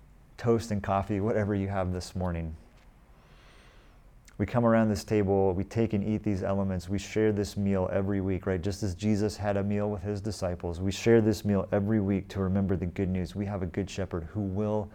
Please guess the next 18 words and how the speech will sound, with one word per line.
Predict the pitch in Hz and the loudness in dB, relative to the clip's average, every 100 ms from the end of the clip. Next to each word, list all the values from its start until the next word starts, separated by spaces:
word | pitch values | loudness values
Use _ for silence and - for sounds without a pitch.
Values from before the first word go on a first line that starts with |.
| - - - | -18 -20 -8
not | 90 87 87 | -4 -4 -4
abandon | 78 80 80 76 | -8 -8 -8 -10
us, | 82 - - - - - - - - - - - - - - - - - - | -12 -16 -20 -20 -20 -20 -20 -20 -20 -20 -20 -20 -20 -20 -20 -20 -20 -20 -12
who | - 98 | -4 -4
comes | - 117 107 | 0 2 2
to | - | 0
give | 95 90 | 0 0
us | 90 - | -2 -2
life. | 85 87 78 - - - - - - - - - - | -2 -2 -4 -12 -20 -20 -20 -20 -20 -20 -20 -16 2
Wh-, | 120 | 4
when | 113 110 - | 8 6 8
other | 117 127 127 123 - - - | 8 10 10 8 0 -16 -4
competing | - 101 127 123 113 | 0 2 6 6 6
voices | 98 113 104 101 92 90 | 6 6 4 2 2 0
are | 98 | -2
trying | - 110 104 | 0 0 0
to | 90 92 | 0 -4
steal | - - - 120 117 117 120 120 | -4 -8 -4 2 6 6 6 2